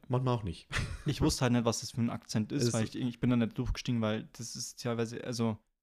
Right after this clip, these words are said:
Speaker 1: Sie ist
Speaker 2: irgendwie
Speaker 1: Amerikanerin,
Speaker 2: Okay.
Speaker 1: weil manchmal kommt auch "You son of a bitch"
Speaker 2: Ja,
Speaker 1: im,
Speaker 2: ja, das, das
Speaker 1: im
Speaker 2: dann
Speaker 1: Deutschen.
Speaker 2: schon.
Speaker 1: Ja.
Speaker 2: Aber ich dachte einfach, vielleicht, weil sie die, die, die Sprache, wo halt dann der Film höchstwahrscheinlich ist, in Spanisch, halt dann einfach nicht konnte und deswegen halt dann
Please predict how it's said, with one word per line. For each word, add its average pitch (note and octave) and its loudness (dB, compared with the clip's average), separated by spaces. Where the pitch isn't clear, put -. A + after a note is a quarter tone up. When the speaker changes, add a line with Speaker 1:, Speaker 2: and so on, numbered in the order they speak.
Speaker 1:
Sie C#3 0
ist C#3+ 4
Speaker 2:
irgendwie B2 4
Speaker 1:
Amerikanerin, G2+ 2
Speaker 2:
Okay. G2+ -2
Speaker 1:
weil G#2+ 2
manchmal A#2+ 2
kommt A#2 2
auch - 2
"You B2 2
son G#3 2
of E3 2
a D#3+ 4
bitch" - 0
Speaker 2:
Ja, C#3+ 4
Speaker 1:
im, G#3+ 6
Speaker 2:
ja, A3+ 6
das, C#3 -2
das E3 2
Speaker 1:
im F3+ 0
Speaker 2:
dann - 4
Speaker 1:
Deutschen. D#3 2
Speaker 2:
schon. D3+ -4
Speaker 1:
Ja. A2+ -2
Speaker 2:
Aber C#3+ 4
ich C#3 0
dachte D3 2
einfach, C#3 2
vielleicht, C3+ 0
weil C3 4
sie B2 -2
die, B2 -2
die, A#2 -2
die A2+ 0
Sprache, A#2+ 0
wo G#2 -8
halt A2 -2
dann G#2 2
der G2 -2
Film A#2 2
höchstwahrscheinlich A2 -6
ist, B2+ -4
in A2 -2
Spanisch, A2+ 2
halt A2+ -2
dann G#2+ 0
einfach G#2 -4
nicht G2 -6
konnte C3+ 4
und A2+ -4
deswegen A2+ 0
halt A2 -2
dann A2 -2